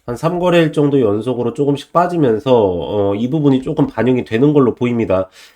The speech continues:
어쨌든 간에 아랫꼬리에서 수급 처리가 들어가고 있고, 저는 이제 이게 추세적인 하락 처리라고 보고 있진 않아요. 어쨌든 탄산리튬 선물 가격도 이 차 전지 섹터 외에 다른 쪽으로 수급 처리가 들어간다라고 하면은 빠질 수밖에 없기 때문에,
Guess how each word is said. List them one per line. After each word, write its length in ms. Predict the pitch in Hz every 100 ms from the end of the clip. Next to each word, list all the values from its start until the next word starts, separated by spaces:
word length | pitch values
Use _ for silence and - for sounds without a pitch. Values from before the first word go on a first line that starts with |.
| -
어쨌든 420 | 110 165 160 156
간에 160 | 147 135
아랫꼬리에서 640 | 98 120 147 151 143 139
수급 300 | 131 185 -
처리가 320 | - 160 135
들어가고 400 | 131 131 135 135
있고, 500 | 101 - 131 113 82 - _ - -
저는 320 | _ 120 143
이제 640 | 135 113 123 120 113 98 85
이게 380 | 110 113 127 -
추세적인 500 | - 247 285 233 175
하락 220 | 175 180
처리라고 380 | - 151 143 123
보고 240 | 113 120
있진 220 | 127 135
않아요. 580 | 117 95 110 95 98 82 _ _ _
어쨌든 380 | - 131 135 131
탄산리튬 520 | 131 190 208 208 180
선물 300 | 156 165 170
가격도 640 | 170 131 123 - 135 139 139 - -
이 120 | 98
차 160 | - 165
전지 260 | 165 147 147
섹터 440 | 180 180 - 151
외에 340 | 98 110 113
다른 300 | 113 170 202
쪽으로 240 | 202 170 143
수급 300 | 135 180 160
처리가 300 | 165 143 -
들어간다라고 640 | 117 123 127 123 117 113
하면은 500 | 156 165 120 120 107
빠질 260 | 143 175 220
수밖에 380 | 214 175 - 101
없기 320 | 92 131 131
때문에, 500 | 175 160 131 123